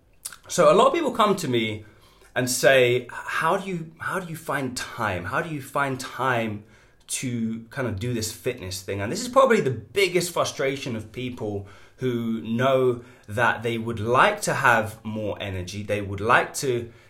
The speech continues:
kind of feel better about themselves, but the biggest obstacle that people face, the challenge that most people come to me with is, "I don't have time." Okay, "I don't have time to work out. I don't have time to cook healthy food."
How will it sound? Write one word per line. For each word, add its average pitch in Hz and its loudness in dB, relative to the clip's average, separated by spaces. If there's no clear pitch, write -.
kind 117 -2
of 107 -6
feel 123 -2
better 127 0
about 101 0
themselves, 101 -4
but 110 -2
the 113 -4
biggest 185 0
obstacle 151 -2
that - -4
people 127 -10
face, 123 0
the 104 -10
challenge 196 -2
that 143 2
most 139 -4
people 120 -10
come 131 -4
to 123 -10
me 110 -4
with 101 -6
is, 113 -6
"I 139 0
don't 175 4
have 131 0
time." 120 0
Okay, 120 -4
"I 127 -2
don't 151 2
have 156 0
time 139 0
to 123 -8
work 123 2
out. 120 -4
I - -4
don't 147 -2
have 143 -6
time 127 0
to 127 -8
cook - -8
healthy 135 0
food." 123 -8